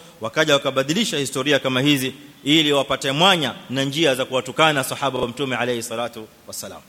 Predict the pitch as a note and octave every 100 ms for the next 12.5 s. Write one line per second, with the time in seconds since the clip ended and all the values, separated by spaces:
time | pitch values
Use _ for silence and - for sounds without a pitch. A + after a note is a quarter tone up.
0 | _ _ _ _ _ _ _ _ _ _
1 | _ _ _ _ _ _ _ _ _ _
2 | _ _ _ - - C#3 C#3+ C3+ D#3 D3+
3 | B2+ C3+ D3+ E3+ F#3+ - - - - -
4 | G#2+ E2+ - - - - _ _ _ _
5 | _ _ _ _ _ _ _ _ _ _
6 | _ _ - - _ _ B2+ F#3+ B3 G3+
7 | - - - - E3+ F3+ E3 D3+ D3 D#3+
8 | C3 - - - - B2+ C#3 C3+ D3+ C3+
9 | C3+ B2 B2+ C#3+ C3 - - - - -
10 | _ _ _ _ _ _ _ _ _ _
11 | - _ - B2+ C#3 C#3 D#3 C#3+ C3+ C#3+
12 | C3 C3 B2 D3+ D3